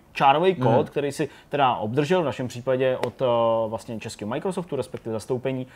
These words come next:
Speaker 1: eh, od, eh, od agentury, která to tady pořádá, nebo která to má na starost. A můj čárový kód z mýho nakřáplýho starého telefonu byl přečten úplně v pohodě,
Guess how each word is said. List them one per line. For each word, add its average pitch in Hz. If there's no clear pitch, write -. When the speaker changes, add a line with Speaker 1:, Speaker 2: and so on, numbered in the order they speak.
Speaker 1:
eh, 120
od, 123
eh, 127
od 123
agentury, 139
která 131
to -
tady 117
pořádá, 135
nebo 131
která 123
to 156
má 139
na 107
starost. 143
A 131
můj 262
čárový 226
kód 185
z 160
mýho 185
nakřáplýho 190
starého 190
telefonu 170
byl 170
přečten 190
úplně 143
v -
pohodě, 214